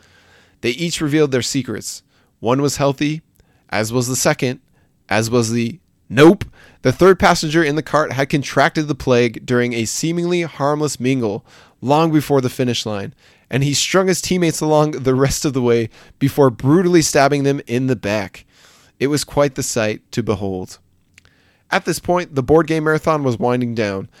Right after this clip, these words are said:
so we found it fitting to play one last, quick, simple game, and that game was Social Grooming.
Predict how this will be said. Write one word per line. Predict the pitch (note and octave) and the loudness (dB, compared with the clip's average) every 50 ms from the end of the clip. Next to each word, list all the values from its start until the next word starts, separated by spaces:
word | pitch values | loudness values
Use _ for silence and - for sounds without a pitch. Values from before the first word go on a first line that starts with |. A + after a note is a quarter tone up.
| _ _ _ _ | _ _ _ _
so | - - D3+ | -2 0 0
we | D3+ | 2
found | - - F3 F3 F3 | 2 2 0 0 0
it | D#3+ B2 | -2 -6
fitting | - - F#3+ F#3 F#3 F#3 F3+ | 0 0 2 2 2 -2 -2
to | - - | -6 -8
play | C#3+ - D3+ C#3+ C3 | -6 -2 0 0 0
one | A#2 A2+ C3+ C#3+ D3 | 2 2 0 0 0
last, | C#3+ C#3+ D3+ D#3 E3+ F3 - - - - - _ _ | -2 -2 -2 0 -2 -2 -4 -8 -10 -12 -16 _ _
quick, | - - D3 D#3 - - - _ | -2 -2 -2 -2 -4 -10 -16 _
simple | - - - C#3 C3+ D3 C3+ A#2+ | -10 -6 -4 -4 -2 0 -2 -2
game, | - G#2+ G2+ G2 G2 G2+ G2+ - _ _ _ _ _ _ | -2 -2 -4 -4 -6 -8 -10 -16 _ _ _ _ _ _
and | - A2 A#2 | -6 -2 0
that | C#3 D#3 D#3 - | 0 -2 -2 -2
game | D#3 D#3+ E3 F3 F3 F3 - - | -4 -2 -2 -2 -2 -4 -8 -6
was | A#2 A#2+ A2+ - | -4 -2 -2 -2
Social | - - D3 C#3+ - - D3 | 0 0 0 0 0 -2 -4
Grooming. | B2 B2 A2+ G#2 G2 G2 F#2+ A2+ - | -2 -2 -4 -4 -4 -6 -8 -10 -14